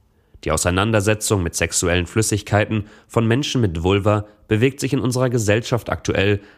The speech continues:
zwischen Ekel und Tabu. Das war jedoch nicht immer so. Hertle stieß während ihrer Recherchen auf alte chinesische Texte über die genitalen weiblichen Flüssigkeiten,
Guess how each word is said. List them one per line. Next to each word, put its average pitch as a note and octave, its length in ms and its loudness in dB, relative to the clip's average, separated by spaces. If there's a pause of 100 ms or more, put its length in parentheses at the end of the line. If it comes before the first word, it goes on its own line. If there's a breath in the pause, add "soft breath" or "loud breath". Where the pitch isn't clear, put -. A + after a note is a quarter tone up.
zwischen B2 340 -2
Ekel G2 320 0
und F#2 160 -4
Tabu. A2+ 340 2 (1120)
Das - 180 0
war F2 120 4
jedoch F2+ 260 0
nicht - 220 -4
immer B2+ 180 0
so. C#2+ 240 -6 (840 soft breath)
Hertle C3 460 2
stieß - 380 -4
während F2+ 280 2
ihrer F2 240 0
Recherchen G#2 560 0
auf - 200 -6
alte A2+ 240 -2
chinesische F#2+ 580 0
Texte G#2+ 460 0 (280 loud breath)
über A2+ 180 2
die A2+ 120 -2
genitalen A#2 640 0
weiblichen F#2 440 0
Flüssigkeiten, E2 720 -2